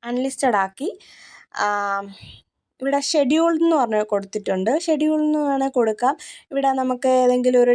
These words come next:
ഡേറ്റിനോ ഒക്കെ കൊടുത്തിട്ട് ടൈം നമുക്കിവിടെ സെറ്റ് ചെയ്ത് വയ്ക്കാം. അപ്പോൾ അത് ഓട്ടോമാറ്റിക്കായിട്ട് അത് സെ-, പിന്നെ പബ്ലിക് ആയിക്കോളും. ഓക്കെ, ഷെഡ്യൂൾഡ് ആക്കി ഇട്ടിട്ടുണ്ട്. ഇനി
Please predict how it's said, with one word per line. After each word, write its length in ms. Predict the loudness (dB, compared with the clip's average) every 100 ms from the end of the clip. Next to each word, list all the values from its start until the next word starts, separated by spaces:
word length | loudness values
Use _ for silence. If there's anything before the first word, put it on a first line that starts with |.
| 2
ഡേറ്റിനോ 560 | 0 -4 -8 -6 -2 -2
ഒക്കെ 200 | -4 -6
കൊടുത്തിട്ട് 600 | -4 -6 -8 -10 -2 -2 -2 -12 -18 -6
ടൈം 320 | -4 -2 -2 0 0
നമുക്കിവിടെ 420 | 0 -2 -2 -2 -2
സെറ്റ് 260 | -4 -6 -6
ചെയ്ത് 180 | -4 -4
വയ്ക്കാം. 420 | -4 -8 -12 -10 -8 -6
അപ്പോൾ 240 | -6 -6 -8 -10 -4
അത് 120 | 0 0
ഓട്ടോമാറ്റിക്കായിട്ട് 840 | 0 -2 -2 -6 -4 0 0 -2 -6 -6
അത് 120 | -4 -2
സെ-, 480 | 0 -2 -2 -4 -6 -18 -20 _ _ _ _ _
പിന്നെ 240 | -10 -8 -8 -12 -6
പബ്ലിക് 400 | -4 0 0 0
ആയിക്കോളും. 460 | -2 -4 -6 -6 -6 _ _ -20 -14 -12
ഓക്കെ, 200 | -6 -6 -6 -20 -20 -8
ഷെഡ്യൂൾഡ് 560 | -2 0 2 0 0
ആക്കി 340 | 0 -2 -8 -10 -8
ഇട്ടിട്ടുണ്ട്. 520 | -12 -14 -6 -6 -2 -4 -4 0
ഇനി 140 | 4